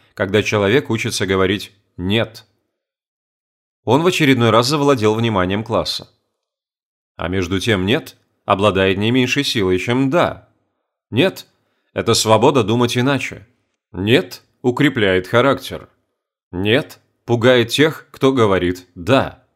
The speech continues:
Учитель философии больше любил прохаживаться по классу, а не вещать из-за стола. Время от времени он останавливался, присаживался на край парты и начинал обсуждать тему с кем-нибудь из учеников.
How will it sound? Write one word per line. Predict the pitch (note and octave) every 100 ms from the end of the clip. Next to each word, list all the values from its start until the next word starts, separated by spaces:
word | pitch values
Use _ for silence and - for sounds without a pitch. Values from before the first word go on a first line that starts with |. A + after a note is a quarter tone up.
| _ _ _ _ _ _ _ _ _ _ _ _ _ _
Учитель | A#2 A#2+ A3+ F#3+
философии | C#3+ D3 C3+ F#3+ E3+
больше | D3+ C#3+ D3+ D3+
любил | C#3 C#3+
прохаживаться | C#3 C3 C#3 C#3 C3 C3 C3+
по | C#3
классу, | D#3+ C#3+ - D#2+ C2+
а | F#2
не | G2+
вещать | G2+ - G#2+ F#2+
из-за | F#2+ F#2
стола. | - G#2+ F#2 C2+ - _ _ _ _ -
Время | F2+ A#2+ A#2
от | A2
времени | C3 F#3 F3 D3+ - _ -
он | E3
останавливался, | F3 - A#2 F#2+ F2+ G2+ A#2+ C3+ C#3+ C3+ _ _
присаживался | C3 C3 G3 D3+ C#3 B2+ A#2
на | A2+
край | G#2+ G2
парты | G2+ C3 D3 D#3 - -
и | G3
начинал | F#3+ D#3 C#3 D3
обсуждать | C#3 C3+ A2 A#2+ A#2+
тему | F#3 E3+
с | -
кем-нибудь | C#3 C3+ C3+ C3 C3+
из | C3+ A2+
учеников. | A#2+ C3+ C3 C3+ F2